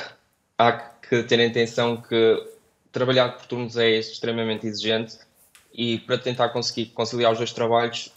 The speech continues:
faço turnos de treze horas e meia, dezoito horas seguidas e torna-se bastante difícil depois quando saio do trabalho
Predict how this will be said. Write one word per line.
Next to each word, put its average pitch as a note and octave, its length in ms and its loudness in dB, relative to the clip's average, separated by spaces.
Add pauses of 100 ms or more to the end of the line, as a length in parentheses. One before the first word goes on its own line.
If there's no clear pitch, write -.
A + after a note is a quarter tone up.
faço A#2 300 0
turnos A#2 340 -4
de - 80 -20
treze A2+ 380 0
horas A2 220 4
e A2 60 0
meia, A#2+ 320 2
dezoito A2+ 380 -4
horas A2 460 2
seguidas A2+ 640 -2 (480)
e A#2 120 -4
torna-se A2+ 400 0
bastante A#2 280 0
difícil A2+ 320 -6
depois A#2 240 2
quando A2+ 160 0
saio A2+ 200 4
do - 60 -8
trabalho B2 400 4